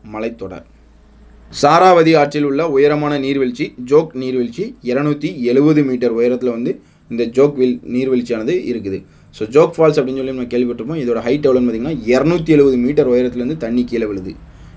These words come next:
இது எந்த ஆற்றின் குறுக்கே வந்து இருக்குது அப்படின்னு பார்த்தீங்கன்னா, சாராவதி அப்படிங்கிற ஆற்றில் வந்து இந்த ஜோக் ஃபால்ஸ் வந்து இருக்குது.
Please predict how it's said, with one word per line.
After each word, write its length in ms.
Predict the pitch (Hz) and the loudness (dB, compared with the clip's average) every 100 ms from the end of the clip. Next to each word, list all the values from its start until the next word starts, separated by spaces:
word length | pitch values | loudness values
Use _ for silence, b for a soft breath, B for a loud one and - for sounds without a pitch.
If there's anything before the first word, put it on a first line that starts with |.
| - | 0
இது 160 | 127 | 4
எந்த 320 | 135 147 170 170 | 6 4 4 4
ஆற்றின் 480 | 151 151 156 151 | 4 2 -4 -4
குறுக்கே 300 | 123 131 127 | -6 -8 -6
வந்து 240 | 135 131 131 | -6 -4 -6
இருக்குது 140 | 120 | -4
அப்படின்னு 180 | 120 120 | -8 -8
பார்த்தீங்கன்னா, 320 | 110 113 147 - b b - | -8 -8 -8 -10 b b -2
சாராவதி 580 | 131 139 156 147 135 139 | 2 4 6 4 4 2
அப்படிங்கிற 380 | 123 123 135 - | 2 0 -2 -4
ஆற்றில் 360 | 113 123 123 123 | -6 -8 -6 -6
வந்து 260 | 117 156 | -4 -6
இந்த 200 | 143 120 | -4 -4
ஜோக் 300 | 120 117 117 | -4 -4 -4
ஃபால்ஸ் 180 | 117 113 | -4 -4
வந்து 200 | 107 113 113 | -4 -2 -2
இருக்குது. 280 | 92 92 | -4 -8